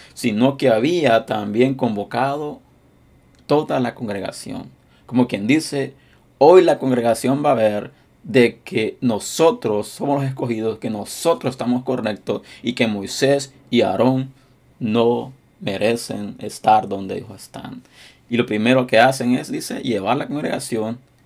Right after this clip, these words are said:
y ajuntarla contra ellos. Y dice más adelante que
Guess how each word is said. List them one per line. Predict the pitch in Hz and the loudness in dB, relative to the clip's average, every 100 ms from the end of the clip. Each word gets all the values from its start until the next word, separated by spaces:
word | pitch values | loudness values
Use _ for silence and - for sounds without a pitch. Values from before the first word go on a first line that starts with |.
| _ _ | _ _
y | - 123 | 0 4
ajuntarla | 117 107 101 - 120 143 131 - | 4 2 -2 0 0 0 -6 -6
contra | 120 120 127 127 107 | 0 0 0 -2 -4
ellos. | 101 98 92 92 - _ _ _ _ _ - | -4 -4 -6 -10 -14 _ _ _ _ _ -6
Y | 117 | 0
dice | 117 143 135 127 | 4 2 2 4
más | 127 123 123 | 4 4 4
adelante | 117 113 135 139 127 104 98 131 - _ _ _ | 2 4 2 0 -2 -4 -4 -10 -18 _ _ _
que | 131 127 - | 2 2 2